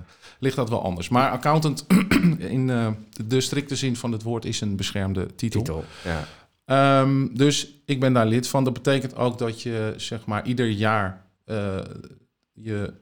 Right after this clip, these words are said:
Speaker 1: zogenaamde permanente educatie moet doen. Dat betekent dat je eigenlijk moet zorgen dat je, eh, altijd up-to-date bent met je vakkennis.
Speaker 2: Mhm.
Speaker 1: En dat is natuurlijk, eh, wat ondernemers nodig hebben, waardoor je eigenlijk in de veranderende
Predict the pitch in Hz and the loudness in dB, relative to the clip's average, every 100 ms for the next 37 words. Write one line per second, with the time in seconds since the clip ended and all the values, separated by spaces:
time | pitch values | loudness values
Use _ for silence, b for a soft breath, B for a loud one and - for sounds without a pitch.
0 | _ - 110 107 110 98 98 - - 123 | _ -10 -8 -4 -4 -2 -4 -8 -2 0
1 | 120 110 107 110 107 101 123 135 - 143 | 2 0 -2 -4 -4 -2 0 0 -2 -4
2 | 131 - 127 117 127 127 120 110 120 113 | -6 -8 -8 -2 0 0 -2 -2 -2 0
3 | 110 110 - 90 107 110 117 113 110 113 | -2 -6 -4 -2 -2 -2 -4 -4 -2 0
4 | 113 - 107 107 117 113 B B B B | 0 -2 -4 -2 -4 -6 B B B B
5 | B B - 117 117 113 110 127 143 147 | B B -2 0 2 2 2 2 2 4
6 | 113 117 - 143 143 120 113 117 117 113 | 2 0 -2 -2 0 0 2 2 0 -2
7 | 107 - 110 - 104 110 - 90 76 - | -4 -6 -6 -6 -6 -4 -2 -4 -4 -4
8 | 95 98 95 - _ _ _ - - - | -2 -2 -4 -12 _ _ _ -16 -16 -2
9 | 120 117 117 120 127 113 110 95 95 - | 4 6 4 2 -2 -2 -2 -4 -8 -18
10 | - 101 98 98 95 85 90 104 113 113 | -10 -6 -4 -4 -6 -8 -8 -8 -4 -2
11 | 107 101 98 117 135 123 - 95 98 110 | 0 -2 -2 0 0 0 -4 -6 -2 -2
12 | 104 101 104 101 - 104 107 110 101 - | -2 -2 0 0 -2 -6 -4 -2 -4 -2
13 | 113 120 110 113 110 | 0 0 0 0 -2